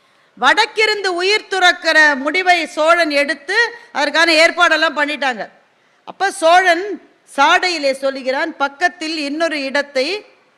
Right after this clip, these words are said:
ஏற்பாடு செய்ன்னு" சொல்றான். உடனே பிள்ளைங்கள்லாம் பயந்துட்டாங்க. "ஐயோ, நம்ம யாராவது அப்பா கூட்டிட்டு போயிட போறோம், நாங்கெல்லாம் வரல சாமி." அவர் இல்லைன்றார். ஒருத்தர் வருவாருன்றார். யார் வருவாரு? எல்லாரும் பேசிக்கிறாங்க, யாருக்குமே புரியல.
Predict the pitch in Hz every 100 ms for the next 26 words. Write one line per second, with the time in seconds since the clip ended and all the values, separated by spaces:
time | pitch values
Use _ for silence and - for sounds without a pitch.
0 | _ _ _ _ _ _ - 247 294 285
1 | 277 226 208 214 254 262 202 165 151 _
2 | _ _ _ _ _ _ _ _ _ _
3 | 240 320 381 403 294 370 403 370 359 320
4 | 311 330 320 277 277 339 285 277 359 349
5 | 339 349 311 320 262 339 330 240 262 220
6 | 220 214 240 320 339 349 311 285 302 302
7 | 269 247 185 120 _ _ _ _ - 240
8 | 240 269 285 277 220 - 220 220 220 208
9 | 269 311 294 269 233 175 - _ _ _
10 | - 330 494 480 370 330 311 311 302 403
11 | 466 466 370 359 311 277 269 359 440 440
12 | 440 - 330 320 247